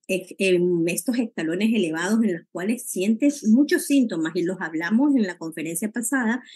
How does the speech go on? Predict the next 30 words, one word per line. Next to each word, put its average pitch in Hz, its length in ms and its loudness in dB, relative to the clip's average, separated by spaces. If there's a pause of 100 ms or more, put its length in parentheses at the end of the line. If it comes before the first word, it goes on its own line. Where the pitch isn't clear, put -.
(300)
Estos 277 340 0
síntomas, 240 640 2
por 185 140 -4
ejemplo, 190 420 2
de 185 140 2
los 170 140 0
patrones 170 360 -6
del 165 180 0
sueño, 190 760 0 (300)
eh, 165 220 -4
sueños 180 320 0
inquietantes, 208 1000 0
que 180 100 -4
te 175 120 -6
levantas, 185 840 -4 (240)
eh, 170 480 -2
mm, 175 460 2 (400)
a 185 100 -2
determinada 170 840 0
hora, 214 380 0
a 180 40 -4
veces 180 340 -4
dos, 180 320 -4
tres 165 240 -8
veces 165 540 -6
en 170 200 -6
el, 151 300 -4
en 175 200 -6
la 151 120 -4
noche. 220 720 -2